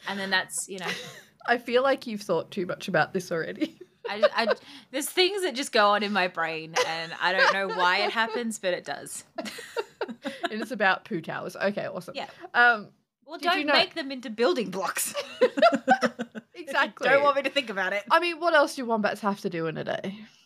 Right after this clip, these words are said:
Speaker 1: Right, just hanging around making their little poo towers. Love it.
Speaker 2: Exactly. Um, did you know that Australia has a problem with camels? I feel like this is not a well-known thing even for people in Australia. We have too many camels.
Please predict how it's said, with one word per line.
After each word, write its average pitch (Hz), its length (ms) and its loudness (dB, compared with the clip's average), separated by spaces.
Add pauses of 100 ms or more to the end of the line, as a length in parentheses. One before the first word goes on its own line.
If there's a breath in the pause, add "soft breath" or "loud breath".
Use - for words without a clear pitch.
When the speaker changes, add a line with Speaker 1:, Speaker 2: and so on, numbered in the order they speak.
Speaker 1:
Right, 247 640 -10
just 233 180 -14
hanging 220 320 0
around 220 320 0
making 220 220 -2
their 226 100 -2
little 233 160 -4
poo 302 200 0
towers. - 580 -6
Love - 80 -8
it. 202 40 0
Speaker 2:
Exactly. 175 800 -2 (600 loud breath)
Um, 220 320 4 (300)
did 294 180 -16
you 320 100 -6
know 285 240 4
that 254 220 0
Australia 226 360 2
has 220 180 6
a 202 40 2
problem 226 380 0
with 196 120 0
camels? 233 580 -4 (2500)
I - 40 -20
feel 392 100 -6
like 403 100 -2
this 330 120 -6
is 262 60 -6
not 240 160 4
a 220 60 2
well-known 202 440 4
thing 190 180 -2
even 180 240 0
for 170 160 -6
people 180 280 4
in 156 60 2
Australia. 160 480 2 (720)
We 370 100 -2
have 427 140 0
too - 180 -2
many 247 160 -2
camels. 175 540 -2